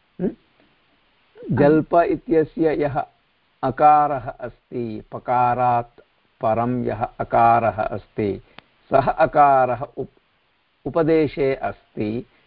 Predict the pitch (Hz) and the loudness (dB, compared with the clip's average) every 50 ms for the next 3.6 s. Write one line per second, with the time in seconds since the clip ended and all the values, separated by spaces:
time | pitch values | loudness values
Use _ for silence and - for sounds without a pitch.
0 | _ _ _ - - - 151 147 139 - - - - - 123 135 160 175 185 180 | _ _ _ -8 -4 -2 -2 -2 -2 -2 -6 -6 -4 -4 -2 0 0 2 2 4
1 | 165 160 151 - - - - 139 123 113 131 131 - 117 113 - _ _ - 123 | 4 2 0 -2 -4 -4 -2 -2 -2 -2 -2 -4 -4 -4 -6 -8 _ _ 0 2
2 | 120 117 117 117 98 117 123 117 113 139 165 247 - - _ _ _ _ _ _ | 2 2 0 -2 -2 -2 -2 -2 0 0 0 0 -2 -6 _ _ _ _ _ _
3 | _ _ - 135 127 - - 294 - 403 - | _ _ -2 -2 -2 0 2 0 0 0 -2